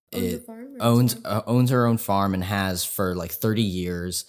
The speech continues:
Speaker 2: Her husband has died, um, and her daughter doesn't live with her anymore. And it's kind of just, like,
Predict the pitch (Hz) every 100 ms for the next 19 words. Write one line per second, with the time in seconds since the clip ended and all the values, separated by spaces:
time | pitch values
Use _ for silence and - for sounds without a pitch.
0 | - - - 98 90 104 98 101 98 -
1 | 90 90 87 87 82 - 85 82 82 85
2 | 80 90 90 87 82 90 87 85 _ -
3 | 98 90 98 90 92 92 92 90 90 87
4 | - - 92 98 107 92 85 90 98 85
5 | 85